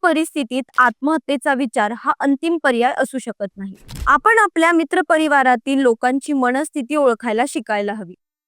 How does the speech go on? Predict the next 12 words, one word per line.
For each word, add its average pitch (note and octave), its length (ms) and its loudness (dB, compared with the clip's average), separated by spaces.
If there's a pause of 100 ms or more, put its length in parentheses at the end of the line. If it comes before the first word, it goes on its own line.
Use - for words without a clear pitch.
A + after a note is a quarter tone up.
(100)
जर B3 220 2
कोणी A#3+ 260 0
नैराश्यात A#3+ 680 -2
असेल, G3 240 -10 (360)
तणावाखाली E4+ 680 4
असेल, G#3+ 500 -6
तर G#3+ 80 -2
त्याच्याशी A#3 680 -4
संवाद A3+ 400 -2
साधा, F#3+ 280 -10 (360)
आधार D4 380 6
द्या, G#3 200 -4